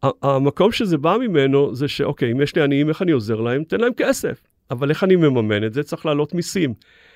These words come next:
אם אני מעלה מיסים, אני פוגע בתמריץ לעבוד, בתמריץ להשקיע, וזה פוגע בצמיחה הכלכלית של המדינה. לכן או-או. אבל טיפול שורש זה לתת כלים לאנשים האלה, השכלה הרבה יותר טובה, תנאים סביבתיים הרבה,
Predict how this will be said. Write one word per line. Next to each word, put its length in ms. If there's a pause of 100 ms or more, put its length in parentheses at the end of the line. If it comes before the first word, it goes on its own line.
(360)
אם 140
אני 100
מעלה 300
מיסים, 400
אני 100
פוגע 300
בתמריץ 460
לעבוד, 380
בתמריץ 400
להשקיע, 520
וזה 160
פוגע 280
בצמיחה 400
הכלכלית 460
של 140
המדינה. 400 (100)
לכן 300
או-או. 560 (920)
אבל 140
טיפול 380
שורש 540
זה 140
לתת 300
כלים 480
לאנשים 520
האלה, 400
השכלה 440
הרבה 240
יותר 240
טובה, 360 (100)
תנאים 260
סביבתיים 580
הרבה, 200